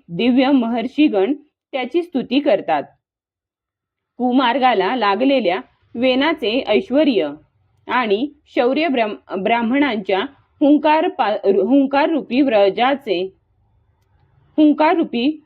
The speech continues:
वज्राने जळून भस्म झाले. कुमार्गाला लागलेल्या वेनाचे वैश्व-, ऐश्वर्य आणि शौर्य ब्राह्मणांच्या हुंकाररूपी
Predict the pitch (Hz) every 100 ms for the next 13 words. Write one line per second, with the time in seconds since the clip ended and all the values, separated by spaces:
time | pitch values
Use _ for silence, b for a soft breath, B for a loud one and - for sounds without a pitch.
0 | _ - 233 202 262 294 226 240 294 _
1 | _ - 190 240 226 277 262 262 269 262
2 | 190 294 _ _ _ _ _ _ _ _
3 | _ _ _ _ _ _ 202 214 226 190
4 | 139 127 _ _ _ - 320 311 302 311
5 | 330 330 359 320 220 254 262 202 254 247
6 | - 220 214 214 269 247 202 233 190 190
7 | 208 - 214 - - 285 285 208 233 226
8 | 233 311 254 190 190 214 220 208 202 262
9 | 277 247 240 294 220 202 233 269 208 -
10 | 269 277